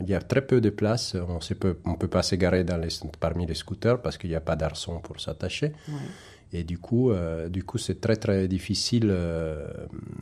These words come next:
Speaker 1: voilà, se bala-, se balader en vélo pour le laisser à droite à gauche,
Speaker 2: Mhm.
Speaker 1: euh, dans les petits déplacements.
Speaker 2: Est-ce que vous voyez des freins particuliers à ce changement écologique ?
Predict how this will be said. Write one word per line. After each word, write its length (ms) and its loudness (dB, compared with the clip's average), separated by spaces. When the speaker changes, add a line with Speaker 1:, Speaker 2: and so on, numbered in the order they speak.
Speaker 1:
voilà, 280 -2
se 160 -4
bala-, 420 0
se 140 -6
balader 280 4
en 60 8
vélo 280 2
pour 160 -2
le 120 0
laisser 420 0
à 100 -2
droite 280 -4
à 60 -4
gauche, 320 -2
Speaker 2:
Mhm. 120 -2
Speaker 1:
euh, 160 -6
dans 160 -4
les 120 -2
petits 260 -8
déplacements. 480 -8
Speaker 2:
Est-ce 140 6
que 100 10
vous 140 12
voyez 240 12
des 140 12
freins 500 12
particuliers 760 10
à 80 12
ce 160 4
changement 360 10
écologique ? 800 8